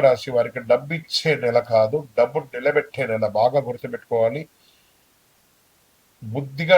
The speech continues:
నడుచుకుంటే చాలా అద్భుతమైనటువంటి వార్తలు ఉంటాయి. కొంచెం మాటలు అదుపులో పెట్టుకుంటే చాలా మంచిది. ఇక్కడ మీ యొక్క వ్యక్తిగత జాతకం కోసం మీ యొక్క పేరు, మీ యొక్క date of birth, time of birth, place of birth మా నంబర్కి WhatsApp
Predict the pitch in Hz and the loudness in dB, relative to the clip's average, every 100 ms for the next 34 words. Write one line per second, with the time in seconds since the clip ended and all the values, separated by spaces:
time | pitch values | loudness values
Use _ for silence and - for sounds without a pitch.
0 | 160 147 - - 143 165 170 - - 120 | 4 -2 -8 -8 -6 -6 -6 -8 -2 4
1 | 151 170 170 151 120 113 156 147 143 127 | 4 4 2 0 -4 -6 -4 -4 -4 -6
2 | 127 120 127 117 113 120 113 127 135 135 | -8 -10 0 0 0 -4 -8 -8 -8 -8
3 | - 131 113 113 143 156 143 - 113 117 | -8 -4 0 2 2 0 -2 -2 -6 -6
4 | - 131 117 107 - 110 123 - 104 104 | -2 -2 -2 -10 -12 -10 -10 -4 -2 -2
5 | 104 107 123 147 143 170 175 165 151 147 | -4 -8 -10 -10 -6 -4 -4 -4 -4 -4
6 | 156 - 202 185 185 120 120 117 113 127 | -6 -8 -2 0 0 0 0 0 -2 -6
7 | 117 123 - 202 - - _ _ _ 127 | -4 -4 -4 -6 -8 -20 _ _ _ -8
8 | 123 113 113 - 147 151 165 175 180 185 | -6 -6 -8 -6 -4 -2 -4 -8 -12 -14
9 | - 117 107 104 117 139 147 143 160 - | -12 -12 -10 -10 -8 0 0 2 0 -2
10 | 117 - 120 135 135 143 - - 123 113 | -6 -2 0 0 0 -2 -6 -8 -8 -6
11 | 123 117 - _ _ _ _ _ _ _ | -6 -6 -8 _ _ _ _ _ _ _
12 | _ _ _ _ - 120 107 104 113 139 | _ _ _ _ -2 2 2 0 2 2
13 | 135 170 - 104 107 139 - - | 2 -4 -14 0 4 4 0 -8